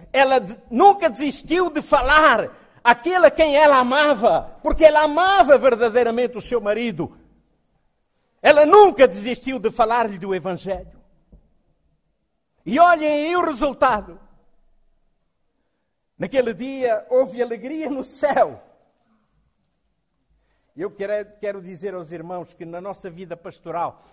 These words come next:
nós temos momentos muito difíceis, mas temos momentos maravilhosos. E esse foi um dia mais maravilhoso da minha vida, quando naquele dia eu voltei para casa. <laughs> Eu apetecia-me dar a notícia a toda a gente que encontrava pelo caminho.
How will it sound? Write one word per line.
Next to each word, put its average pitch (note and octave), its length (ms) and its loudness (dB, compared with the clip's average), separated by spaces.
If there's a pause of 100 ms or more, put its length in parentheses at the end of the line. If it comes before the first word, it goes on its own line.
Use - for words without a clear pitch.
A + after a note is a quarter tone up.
(180)
nós E3+ 200 -12
temos F#3 300 -12
momentos E3 580 -14 (200)
muito F#3+ 240 -14
difíceis, D#3+ 560 -20
mas C3+ 180 -16
temos E3+ 240 -18
momentos D3+ 520 -16
maravilhosos. C#3 920 -12 (420)
E D3+ 140 -12
esse - 180 -16
foi D#3+ 200 -16
um D3 80 -16
dia C#3+ 200 -14
mais C#3 300 -16
maravilhoso B2+ 640 -14
da B2+ 80 -16
minha B2 220 -16
vida, A2 320 -16
quando B2+ 220 -18
naquele A#2+ 320 -18
dia C3 180 -16
eu A#2+ 60 -14
voltei B2 280 -16
para A#2+ 240 -14
casa. A#2+ 480 -12 (480)
<laughs> C#3 260 -16 (440)
Eu F3 220 -12
apetecia-me E3+ 640 -14
dar E3+ 160 -8
a F#3 80 -10
notícia F3+ 520 -16
a - 20 -20
toda F#3+ 240 -18
a E3+ 80 -14
gente D#3 440 -14
que - 140 -20
encontrava C#3+ 540 -16
pelo B2+ 240 -20
caminho. B2 500 -18